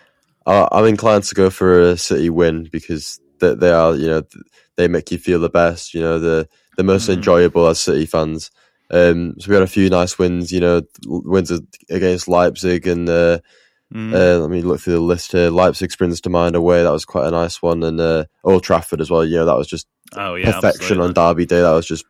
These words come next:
Speaker 1: absolutely glorious. Um, ironically, I, w-, I didn't actually get to see the Chelsea game, which was the eight-goal thriller. I was,
Speaker 2: <laughs>
Speaker 1: I, I, I, I had plans for that day, um, which I didn't know the City were playing, like, when I booked it. So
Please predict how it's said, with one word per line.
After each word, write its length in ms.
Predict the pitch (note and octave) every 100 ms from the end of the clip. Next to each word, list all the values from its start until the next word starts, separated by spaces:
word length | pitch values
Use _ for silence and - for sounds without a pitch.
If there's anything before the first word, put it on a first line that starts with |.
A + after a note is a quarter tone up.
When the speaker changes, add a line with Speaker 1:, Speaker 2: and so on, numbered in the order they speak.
| -
Speaker 1:
absolutely 400 | D#2 - D2+ E2
glorious. 500 | F2 F2 E2 D#2+ - _ _ _ -
Um, 420 | F#2 F#2 F2+ F2 _ _ -
ironically, 500 | A#2 A2+ C#3+ C3+ F#2+
I, 80 | E2+
w-, 100 | G2
I 140 | F#2
didn't 180 | G#2 G#2+
actually 220 | G#2+ - G2+
get 260 | - -
to 120 | - F#2
see 280 | - G2+
the 100 | F#2
Chelsea 480 | F2+ G#2+ G2+ G#2+ F#2+
game, 260 | E2 E2 E2
which 220 | D#2+ -
was 100 | F2+
the 120 | F#2
eight-goal 340 | F2+ D#2 F#2 F2
thriller. 440 | - F#2+ F2 E2+ _ _ _ _ -
I 120 | G#2
was, 240 | G2+ F#2+
Speaker 2:
<laughs> 500 | F2 C#2 - - -
Speaker 1:
I, 100 | F2+ -
I, 100 | F#2+
I, 360 | G#2 G2 G#2 F#2+ E2+ -
I 40 |
had 180 | G2 F#2
plans 360 | - G2+ G#2 G2
for 180 | F#2 D#2+
that 100 | -
day, 260 | E2+ E2 F2 _ _ -
um, 280 | E2+ E2+
which 140 | E2+ E2
I 120 | F2+
didn't 220 | D#2+ F2+
know 120 | F2+
the 60 | F2+
City 240 | - F2+
were 60 | F2+
playing, 360 | - G2 F2+ E2+
like, 120 | E2
when 120 | F2
I 40 | E2+
booked 340 | - F#2 -
it. 140 | F2+ C2
So 340 | - F2 D#2+